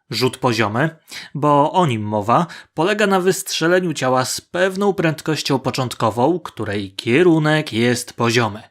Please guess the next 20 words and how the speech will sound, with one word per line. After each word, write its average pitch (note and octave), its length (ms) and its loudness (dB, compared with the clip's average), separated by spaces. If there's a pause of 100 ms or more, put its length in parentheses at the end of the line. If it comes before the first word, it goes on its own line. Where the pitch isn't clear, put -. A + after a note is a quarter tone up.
(580)
Ciało B2 320 0
takie B2 280 -4
spada B2+ 360 -2
po B2+ 140 -4
ściśle A#2+ 400 -2
określonej F#3 580 -2
trajektorii, F3+ 720 2
zwanej F3 560 0
parabolą. C3 840 -2 (540)
W A#2 100 -8
zależności C3+ 580 0
od F3+ 100 0
oporów G3 300 0
powietrza F3 520 -2
jest G2 200 -6
ona B2+ 180 0
bardziej F3 800 4
lub C3 380 0
mniej A#2+ 400 0
rozciągnięta, G#2+ 800 -4